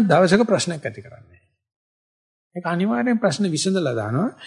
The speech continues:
මිනිසුන් අතර තියෙන පොදු භාවය, අ, ලෝකයේ සියලු වස්තුන්ට ගැලපෙන පොදු විශ්වගත ද-, නා-, මේ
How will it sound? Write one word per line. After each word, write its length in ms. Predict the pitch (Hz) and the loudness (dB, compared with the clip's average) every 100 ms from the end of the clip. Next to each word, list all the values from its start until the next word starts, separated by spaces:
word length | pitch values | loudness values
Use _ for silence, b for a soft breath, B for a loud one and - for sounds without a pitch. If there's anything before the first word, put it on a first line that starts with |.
| B B | B B
මිනිසුන් 400 | 135 139 135 160 | -2 0 0 -4
අතර 200 | 160 165 | -2 -2
තියෙන 240 | 151 190 185 | 2 2 4
පොදු 260 | 151 170 | 4 6
භාවය, 420 | 180 139 160 160 208 - _ _ - - - _ _ _ _ _ _ - | 4 4 2 4 0 -4 _ _ -20 -20 -20 _ _ _ _ _ _ -12
අ, 80 | 123 123 | -8 -6
ලෝකයේ 1200 | 127 131 143 156 160 160 127 - - - - 127 117 | 2 4 4 4 4 4 0 -8 -20 -20 -12 -8 -4
සියලු 360 | - 160 175 | 2 4 6
වස්තුන්ට 420 | 170 151 - 170 165 | 6 4 -2 -4 -2
ගැලපෙන 440 | 156 160 180 175 | -2 -2 -4 -6
පොදු 280 | 175 147 175 175 | -6 0 0 2
විශ්වගත 480 | 147 - 170 170 170 | 0 0 2 2 2
ද-, 400 | 147 117 147 131 | 0 -2 -2 -2
නා-, 240 | 131 65 | 0 0
මේ 460 | 120 113 107 107 | -2 -8 -10 -16